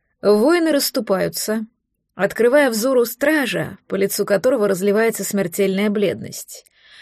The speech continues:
Лизия при виде его хрипит и, вырываясь, отползает дальше по тайному ходу, стараясь спрятаться в тени.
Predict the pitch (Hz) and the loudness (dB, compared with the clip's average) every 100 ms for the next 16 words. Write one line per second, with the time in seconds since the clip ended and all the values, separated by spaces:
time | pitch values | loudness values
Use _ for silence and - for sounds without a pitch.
0 | - - 226 214 320 240 254 269 220 247 | -10 0 0 2 2 2 0 0 0 0
1 | 247 - 247 285 247 220 240 - 269 240 | 0 -2 -2 -2 0 2 2 0 0 -4
2 | 233 226 233 226 233 220 - 220 220 226 | -2 0 2 2 2 0 -2 -2 0 0
3 | 226 226 240 - 208 175 143 - - - | 0 0 -4 -2 0 0 -4 -10 -20 -16
4 | - 233 226 214 - 226 220 202 233 - | -4 0 2 2 0 0 0 -2 -6 -6
5 | 226 220 175 165 | -2 0 -2 -6